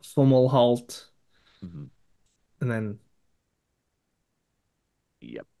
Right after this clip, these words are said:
Speaker 1: I don't
Speaker 2: And
Speaker 1: recognize this language.
Speaker 2: <laughs> Language? No, there's just a load of, uh, loads of consonants and the occasional, uh, apostrophe thrown together.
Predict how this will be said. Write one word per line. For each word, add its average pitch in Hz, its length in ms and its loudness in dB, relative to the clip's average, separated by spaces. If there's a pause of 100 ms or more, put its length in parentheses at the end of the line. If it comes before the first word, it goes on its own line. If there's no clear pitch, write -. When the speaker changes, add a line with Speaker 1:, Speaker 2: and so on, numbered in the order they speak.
(320)
Speaker 1:
I 131 140 2
don't 117 100 0
Speaker 2:
And 110 60 -2
Speaker 1:
recognize 110 420 -4
this 110 160 -8
language. 113 440 -6 (480)
Speaker 2:
<laughs> - 840 -20
Language? 107 540 -6 (260)
No, 76 200 -12
there's 90 180 -8
just - 160 -12
a - 60 -10
load 85 200 -6
of, 80 80 -12 (120)
uh, 92 160 -4 (580)
loads 135 240 2
of 120 160 0
consonants 117 640 -6
and 117 80 -6
the 107 40 -2
occasional, 104 680 -4
uh, 104 180 -2
apostrophe - 520 -8
thrown 90 260 -6
together. 90 380 -8